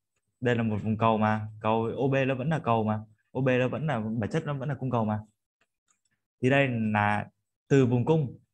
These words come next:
nó đã bị phá bởi một cái vùng cầu. Đó, thì nó được gọi là flip zone. Thì chúng ta sẽ tìm O B hoặc là cái vùng cung ở dưới để chúng ta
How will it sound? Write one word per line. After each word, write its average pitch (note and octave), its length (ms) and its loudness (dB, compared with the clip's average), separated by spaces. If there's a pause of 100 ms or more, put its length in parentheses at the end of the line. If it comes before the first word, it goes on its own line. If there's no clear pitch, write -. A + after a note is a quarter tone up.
(140)
nó C3 100 -6
đã C3+ 360 -4 (420)
bị D3+ 400 0
phá C3+ 280 2
bởi G#2+ 240 0
một G#2+ 320 -2
cái A2+ 140 0
vùng A#2+ 180 -2
cầu. A2+ 380 0 (920)
Đó, C3+ 260 -2
thì B2+ 100 2
nó A#2+ 140 0
được C3+ 100 -2
gọi A2+ 180 -2
là A2+ 320 -2 (120)
flip C#3 200 0
zone. C3 320 0 (400)
Thì C3+ 120 -2
chúng D3 100 0
ta D#3 140 0
sẽ D#3+ 260 -2 (960)
tìm C#3 460 4 (1400)
O C#3 120 0
B C#3+ 100 2 (200)
hoặc A2+ 180 -2
là G#2+ 180 -2
cái B2+ 100 -2
vùng A2+ 220 -2
cung C3+ 220 2
ở G#2 60 2
dưới A#2+ 400 0 (500)
để G2+ 240 -4
chúng A#2+ 140 -6
ta A#2+ 280 -2